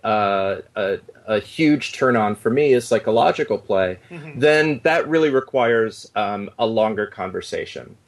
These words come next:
Speaker 1: So basically, I have a five-point, uh, easy action plan for how to put together a scene.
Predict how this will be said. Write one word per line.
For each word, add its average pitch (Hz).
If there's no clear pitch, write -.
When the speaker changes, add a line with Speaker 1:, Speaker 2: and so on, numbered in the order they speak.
Speaker 1:
So 165
basically, 175
I 135
have 127
a 117
five-point, 139
uh, 101
easy 139
action 131
plan 98
for 98
how 107
to 101
put -
together 98
a -
scene. 87